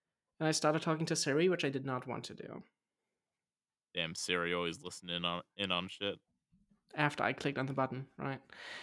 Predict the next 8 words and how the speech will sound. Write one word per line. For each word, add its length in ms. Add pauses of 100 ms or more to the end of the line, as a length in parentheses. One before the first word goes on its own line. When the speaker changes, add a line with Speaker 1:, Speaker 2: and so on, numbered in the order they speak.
(200)
Speaker 1:
Um, 540 (600)
okay. 320 (960)
What 120
else 180
did 80
I 60
get? 280
Right, 220